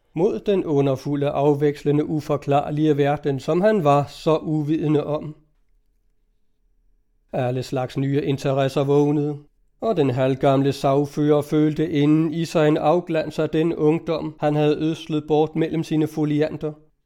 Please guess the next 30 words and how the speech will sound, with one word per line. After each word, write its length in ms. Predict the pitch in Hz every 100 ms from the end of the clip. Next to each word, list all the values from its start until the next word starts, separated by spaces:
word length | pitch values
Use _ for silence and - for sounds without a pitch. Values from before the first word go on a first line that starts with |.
| _ _ _ _ _ _ _ _ _
Hans 340 | - 135 135 131
sind 420 | - 139 143 156
var 160 | 135 135
alt 340 | 139 160 151
for 180 | - 156
udpræget 580 | 175 165 156 156 160 147
til, 260 | 170 196 -
at 140 | 135
han 120 | 123
kunne 300 | 120 131 131
være 300 | 135 135 139
andet 400 | 147 135 151 151
end 100 | 147
noget 260 | 147 147 143
tør 200 | - 160
og 140 | 151
stiv 280 | 151 170 160
i 60 | 160
sin 200 | 170 151
opførsel, 600 | 147 147 151 151 151 147 _ _ _ _ _ -
og 140 | 139
en 100 | 127
smule 380 | 120 139 135 135
pedantisk 680 | 131 127 135 139 139 156 -
i 60 | 151
sin 200 | 151 143
måde 320 | 143 147 143
at 100 | 139
tale 340 | - 143 143
på. 320 | 143 151 -